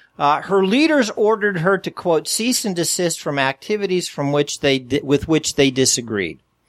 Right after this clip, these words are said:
And, uh, they were unable to successfully show the merits of their position by means of, quote,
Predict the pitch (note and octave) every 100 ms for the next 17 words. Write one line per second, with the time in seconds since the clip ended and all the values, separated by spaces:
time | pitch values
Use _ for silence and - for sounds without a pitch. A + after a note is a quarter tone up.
0 | _ _ _ _ _ - C#3 C#3+ D3 C#3+
1 | D3+ D3 D3 D3+ D#3+ C3+ G3 G3+ G3 G3
2 | - F#3+ A3+ B3 - G#3+ A#3 A#3+ E3+ D#3+
3 | D#3+ - D#3 - D3 - - D#3+ E3+ -
4 | G3+ G#3+ - D3 D3 D#3+ B2+ B2 B2 D3+
5 | C3+ C3 D3+ B2+ A#2+ C#3+ B2+ B2+ C3+ C#3
6 | C3 A#2+ - C#3+ C#3